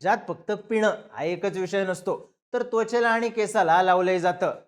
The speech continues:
दमरतंत्र नावाच्या धार्मिक ग्रंथात याचे संदर्भ सापडतात. दमरतंत्र हा ग्रंथ जवळपास पाच हजार वर्षांपूर्वी लिहिला आहे असं सांगितलं जातं.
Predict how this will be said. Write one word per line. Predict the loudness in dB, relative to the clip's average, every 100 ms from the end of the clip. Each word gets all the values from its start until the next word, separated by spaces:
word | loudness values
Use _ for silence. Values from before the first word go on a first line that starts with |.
| -10
दमरतंत्र | -6 -4 -4 -4 -6 -4 -2
नावाच्या | 0 0 -2 -2
धार्मिक | -4 -8 -8 -4
ग्रंथात | 0 0 2 0 0 -10
याचे | -10 -8 -8
संदर्भ | -8 -4 -2 0
सापडतात. | 2 0 0 -2 -2 -4 -12 _ _
दमरतंत्र | -4 -2 -2 -2 -4 0 2
हा | 2 2 0
ग्रंथ | 0 -2 -4 -4
जवळपास | -4 -4 -4 -4 -6 -6
पाच | -2 -2 0
हजार | 0 2
वर्षांपूर्वी | 0 -2 -8 -6 -2 -2 -2
लिहिला | 2 2
आहे | 2 -2 -12
असं | -14 -8 -6
सांगितलं | -4 -6 -4 -4
जातं. | 0 0 0